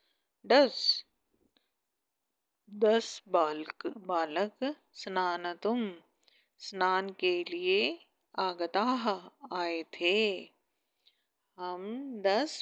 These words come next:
बालक स्नान के लिए आए थे। इदानीम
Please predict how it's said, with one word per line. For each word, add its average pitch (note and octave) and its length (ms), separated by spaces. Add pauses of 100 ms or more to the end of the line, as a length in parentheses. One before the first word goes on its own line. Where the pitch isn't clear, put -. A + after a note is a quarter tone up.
बालक E3+ 720
स्नान F#3 680
के F#3 180 (120)
लिए F3 600 (560)
आए D#3 280 (140)
थे। A#3 200 (1040)
इदानीम F3+ 880